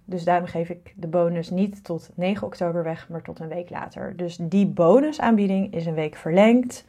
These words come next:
De prijs van de Los Academy maakt nog steeds wel de jump. Dus, eh, van, eh, even denken, vijfhonderdvijfenvijftig inclusief B T W naar zeshonderdzesenzestig inclusief B T W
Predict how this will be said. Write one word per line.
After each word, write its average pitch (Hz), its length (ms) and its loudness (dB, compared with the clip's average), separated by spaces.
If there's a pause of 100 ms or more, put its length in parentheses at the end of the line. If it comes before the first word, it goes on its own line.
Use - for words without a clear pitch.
(680)
De 175 240 2
prijs 170 600 2
van 156 340 -4
de 151 60 -4
Los 185 240 -4
Academy 185 600 -2 (240)
maakt 160 300 -6 (100)
nog 175 160 -2
steeds 147 320 -6
wel 156 380 -4
de 156 100 -4
jump. 139 480 -8 (540)
Dus, 165 380 -10
eh, 160 400 -8 (1120)
van, 160 320 0
eh, 143 300 -10 (800)
even 180 180 -6
denken, 180 240 -2
vijfhonderdvijfenvijftig 170 960 -2
inclusief 170 420 -12
B - 60 -10
T - 200 -12
W - 40 -10 (340)
naar - 320 -12
zeshonderdzesenzestig - 1300 -14
inclusief 156 400 -12
B - 60 -16
T - 200 -12
W 160 60 -12